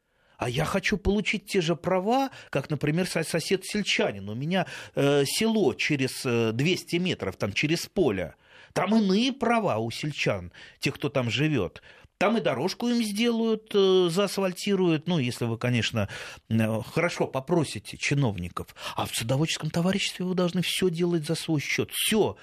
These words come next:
лампочку за свой счёт. Даже потери в электросети за ваш счёт идут. Всё за свой счёт. Так тут ещё и кто-то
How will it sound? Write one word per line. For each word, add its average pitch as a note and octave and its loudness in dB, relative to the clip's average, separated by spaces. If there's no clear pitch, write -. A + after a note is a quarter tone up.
лампочку E3 -2
за A#2 -2
свой D#3+ 0
счёт. - -2
Даже C3 0
потери A3+ 0
в D#3 -2
электросети D3 -6
за C3+ 4
ваш E3+ 0
счёт - -4
идут. A#2 -6
Всё B3+ 2
за C#3+ -2
свой G#2+ -6
счёт. - -6
Так C3 -2
тут G3+ -2
ещё F#3 2
и B2+ 2
кто-то F3 0